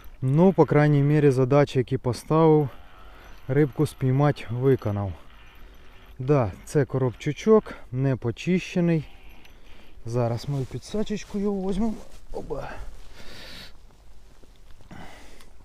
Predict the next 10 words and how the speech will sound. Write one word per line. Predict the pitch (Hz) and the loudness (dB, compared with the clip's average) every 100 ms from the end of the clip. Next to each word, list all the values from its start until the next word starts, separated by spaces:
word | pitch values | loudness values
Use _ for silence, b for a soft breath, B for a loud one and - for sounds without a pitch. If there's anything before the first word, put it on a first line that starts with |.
| b b b b b b b - 123 | b b b b b b b -12 -8
Знову | 117 147 156 143 131 110 B B B - b b b - | -2 2 4 6 4 0 B B B -20 b b b -6
відізвався | 127 127 139 135 131 113 131 | -4 -2 0 2 2 2 0
на | 139 175 | 2 0
шовковочку. | - 131 - 220 196 190 - 175 139 B B B B B B B B B B - - - - - - - - - - - - 139 117 95 B - | 2 -2 4 6 6 4 0 -2 -4 B B B B B B B B B B -12 -18 -16 -14 -16 -16 -18 -20 -18 -20 -14 -6 -4 -4 -4 B -8
Солодкий | - 156 151 - 131 | 2 6 6 4 -2
смак. | - 185 208 - - - b b b b b b b b b b - - - | 2 4 4 2 -4 -6 b b b b b b b b b b -16 -20 -6
Ну, | 147 214 247 165 | 4 8 8 8
так | - 113 - | 4 -2 -2
от, | 123 | -2
люди. | 123 120 104 | 0 0 0